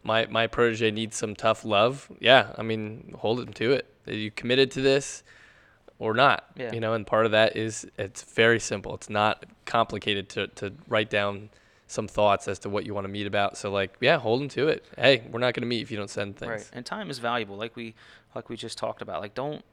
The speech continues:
Speaker 2: don't waste your mentor's time.
Speaker 1: Yeah.
Speaker 2: Like, his time is valuable. He's, he's giving up time with family or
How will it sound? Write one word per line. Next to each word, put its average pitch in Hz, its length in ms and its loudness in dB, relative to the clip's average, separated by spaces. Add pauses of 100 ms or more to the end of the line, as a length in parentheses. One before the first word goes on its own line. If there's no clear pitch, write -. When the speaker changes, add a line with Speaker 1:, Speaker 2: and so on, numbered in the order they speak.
(120)
Speaker 2:
don't 165 200 -12
waste 127 360 -10
your 113 120 -14
mentor's 110 500 -10
time. 95 300 -16 (100)
Speaker 1:
Yeah. - 60 -16
Speaker 2:
Like, 107 260 -16
his 139 180 -10
time 151 220 -8
is 127 120 -12
valuable. 123 480 -6
He's, 117 260 -12 (280)
he's 131 200 -10
giving 143 240 -4
up 120 140 -6
time 131 280 -4
with 123 100 -6
family 120 460 -6
or 101 220 -8